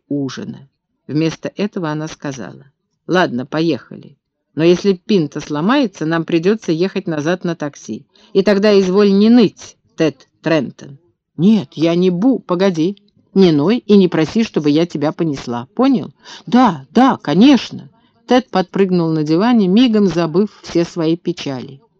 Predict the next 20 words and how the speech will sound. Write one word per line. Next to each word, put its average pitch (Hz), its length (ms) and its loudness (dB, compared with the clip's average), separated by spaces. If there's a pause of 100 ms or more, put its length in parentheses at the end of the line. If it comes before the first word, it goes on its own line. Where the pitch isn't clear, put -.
(120)
«Поедем 165 420 4
сейчас?» 226 600 -6 (400)
Да, 185 240 0
наверное. 143 680 -2 (600)
Или... 170 1080 2
не 185 180 -2
знаю, 170 420 -4
сначала 190 460 -2
нужно 190 300 0
приготовить 190 540 0
что-нибудь 190 520 -2
поесть 165 680 -2 (300)
и 202 140 4
термос 208 460 2
молока. 170 640 -4 (440)
Мы 165 140 2
что, 131 220 -6
всю 165 220 -4
ночь 220 240 0
проездим? 147 640 0